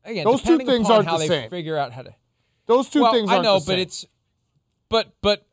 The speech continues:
Speaker 1: wait, is Chicago in Wisconsin now? I mean,
Speaker 2: No,
Speaker 1: we're
Speaker 2: but I'm
Speaker 1: talking
Speaker 2: just
Speaker 1: about
Speaker 2: saying,
Speaker 1: Milwaukee
Speaker 2: those
Speaker 1: is the
Speaker 2: two
Speaker 1: biggest ci-, I,
Speaker 2: Yeah, those two
Speaker 1: I,
Speaker 2: things aren't the
Speaker 1: but,
Speaker 2: same.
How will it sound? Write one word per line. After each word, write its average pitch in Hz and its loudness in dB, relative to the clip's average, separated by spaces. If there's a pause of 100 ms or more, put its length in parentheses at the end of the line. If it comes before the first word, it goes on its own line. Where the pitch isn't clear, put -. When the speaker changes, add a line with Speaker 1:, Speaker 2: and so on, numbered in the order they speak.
Speaker 1:
wait, 180 -2
is 160 -4
Chicago 196 0
in 202 -8
Wisconsin 208 -8
now? 208 -8 (280)
I 165 -4
mean, 185 -2
Speaker 2:
No, 269 6
Speaker 1:
we're 202 2
Speaker 2:
but 254 4
I'm 262 4
Speaker 1:
talking 277 2
Speaker 2:
just 190 -2
Speaker 1:
about 320 6
Speaker 2:
saying, 320 2
Speaker 1:
Milwaukee 160 4
Speaker 2:
those 226 2
Speaker 1:
is 120 -10
the 113 -6
Speaker 2:
two 262 0
Speaker 1:
biggest 135 -6
ci-, 123 -14 (420)
I, 202 -4
Speaker 2:
Yeah, 233 2
those 202 -2
two 233 -10
Speaker 1:
I, 208 -10
Speaker 2:
things 226 -8
aren't 226 -4
the - -6
Speaker 1:
but, 220 -8
Speaker 2:
same. 185 -6